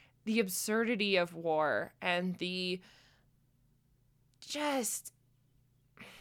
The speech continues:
senselessness of war.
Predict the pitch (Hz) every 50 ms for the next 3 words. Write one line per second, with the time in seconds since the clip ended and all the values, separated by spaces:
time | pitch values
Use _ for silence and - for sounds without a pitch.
0 | - - - - _ - - - - - 277 247 254 254 220 - - 214 202 190
1 | - - 180 156 147 - - - - - - _ _ _ _ - 180 175 165 -
2 | - - 165 160 117 - - - 185